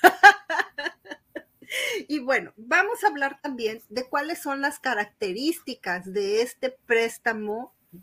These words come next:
con número de Tax I D. Acuérdense, si esta información les está siendo útil, les está siendo interesante, compártanla con sus amigos, compártanla con alguien que esté interesado en comprar una casa y que no tenga número de seguro social.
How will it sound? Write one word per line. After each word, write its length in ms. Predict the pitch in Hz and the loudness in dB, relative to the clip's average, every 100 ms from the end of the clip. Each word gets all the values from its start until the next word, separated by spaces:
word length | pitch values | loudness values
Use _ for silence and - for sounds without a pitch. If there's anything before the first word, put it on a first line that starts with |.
| _ | _
con 380 | 220 208 202 214 | -4 -2 -2 -4
número 640 | 233 226 226 220 220 220 | -2 -2 -2 -2 -2 -4
de 200 | - 185 | -8 -8
Tax 340 | 175 - 180 - 214 | -6 0 0 0 0
I 100 | 247 | 2
D. 300 | 311 339 330 _ _ _ _ _ | 2 2 0 _ _ _ _ _
Acuérdense, 920 | 185 190 277 302 294 254 208 180 185 | 0 0 4 4 4 -2 -6 -12 -16
si 300 | - 269 302 | -10 -4 0
esta 220 | 339 - | 0 0
información 880 | 370 311 247 220 - 262 254 262 269 - - - _ | -2 -2 -2 -4 -4 0 2 0 -4 -14 -20 -20 _
les 240 | 175 180 | -12 -8
está 260 | 180 - 247 | -8 0 0
siendo 520 | 294 269 262 277 - _ _ | 2 0 2 -2 -4 _ _
útil, 680 | 277 311 302 294 302 311 | 0 0 0 0 0 -2
les 140 | 302 240 | -4 -4
está 320 | 208 - 226 | -4 -4 -4
siendo 300 | 247 240 240 | -2 -4 -4
interesante, 1080 | 247 214 165 185 262 277 277 - 285 294 311 | -6 -8 -8 4 6 6 4 -2 -2 -2 -8
compártanla 1120 | - 175 185 - - 262 285 330 349 339 339 349 | -10 -10 -10 -2 8 10 10 6 0 2 2 0
con 140 | 302 | -4
sus 240 | 294 214 | -6 -8
amigos, 640 | 202 190 233 262 262 285 - | -8 -6 -6 -6 -4 -6 -6
compártanla 800 | 202 196 240 240 247 311 285 277 | -12 -4 4 6 6 0 0 -2
con 220 | 226 220 | -4 -8
alguien 640 | - 220 254 285 294 311 311 | 0 2 2 0 -4 -4 -4
que 80 | 226 | -6
esté 220 | - 247 | -4 -6
interesado 500 | 240 262 233 233 233 | -4 -2 -2 -2 -4
en 80 | 240 | -4
comprar 360 | 214 208 214 | -8 -4 -4
una 200 | 226 214 | -2 -2
casa 300 | 214 214 233 | 2 2 2
y 60 | 247 | -8
que 100 | 214 | -8
no 160 | 202 | -8
tenga 340 | 202 208 208 208 | -6 -4 -2 -4
número 400 | 214 208 202 185 | -4 -6 -4 -6
de 140 | 190 | -8
seguro 380 | 190 196 196 214 | -8 -6 -6 -8
social. 580 | - 185 - 220 240 311 | -10 -12 2 4 4 2